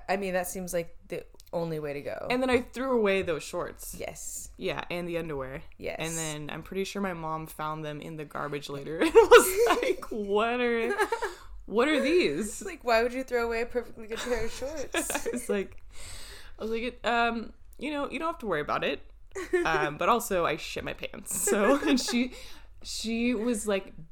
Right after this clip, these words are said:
Speaker 2: dying laughing.
Speaker 1: <laughs>
Speaker 2: My mom thinks that stuff is, like, so hilarious. And I, as I was telling her the story, couldn't, like, hold myself together to, like,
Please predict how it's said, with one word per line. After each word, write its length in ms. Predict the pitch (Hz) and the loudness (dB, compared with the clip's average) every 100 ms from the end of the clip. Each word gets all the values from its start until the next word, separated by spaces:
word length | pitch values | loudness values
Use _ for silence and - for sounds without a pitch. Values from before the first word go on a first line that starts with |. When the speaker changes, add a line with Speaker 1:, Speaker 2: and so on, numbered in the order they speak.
| - - - | -18 -18 -4
Speaker 2:
dying 560 | 185 175 180 175 156 147 | 2 6 6 4 -2 -4
laughing. 720 | 131 127 143 131 339 190 - | -2 -2 -4 -4 -2 -4 -6
Speaker 1:
<laughs> 40 | - | -2
Speaker 2:
My 140 | 185 | 2
mom 260 | 175 160 160 | 2 2 0
thinks 240 | 160 160 | -6 -6
that 160 | 156 - | -6 -6
stuff 260 | - 151 160 | -6 -8 -6
is, 80 | 156 | -8
like, 140 | 147 | -6
so 320 | - - 151 | -4 -2 -2
hilarious. 680 | 160 147 143 160 190 214 214 | -2 -6 -4 -4 -2 -2 -2
And 180 | - 170 | -6 -2
I, 300 | 151 165 165 156 | 2 2 2 0
as 200 | 156 151 | -2 -2
I 100 | 143 | -4
was 180 | 143 - | -6 -6
telling 220 | 151 151 | -6 -6
her 100 | 160 | -6
the 100 | 147 | -8
story, 560 | 156 147 151 156 170 175 - | -10 -10 -8 -8 -8 -12 -8
couldn't, 460 | - 160 147 - - | -6 -4 -6 -10 -12
like, 220 | 160 143 - | -10 -8 -10
hold 320 | - - 151 | -6 -4 -2
myself 400 | 147 156 156 151 | -4 -6 -6 -6
together 540 | - 147 139 151 175 190 | -8 -8 -6 -4 -2 -2
to, 200 | 190 - | -4 2
like, 260 | - 392 | 4 4